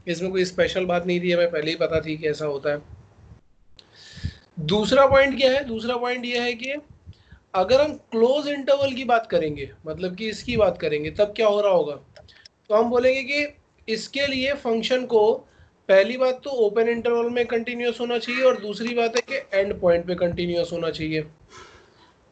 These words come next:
ठीक है ना? open interval a to b में continuous होना चाहिए।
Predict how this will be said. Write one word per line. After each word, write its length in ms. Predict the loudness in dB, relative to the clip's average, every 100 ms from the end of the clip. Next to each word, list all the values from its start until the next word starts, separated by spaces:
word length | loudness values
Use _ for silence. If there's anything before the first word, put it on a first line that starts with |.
| _
ठीक 140 | -2 2
है 60 |
ना? 80 | 4
open 360 | 2 2 2 2
interval 440 | 4 6 6 4
a 20 |
to 240 | 0 0 0
b 0 |
में 300 | -2 0 0
continuous 460 | 0 -2 -2 -2
होना 180 | -2 -4
चाहिए। 400 | -2 -2 -2 -6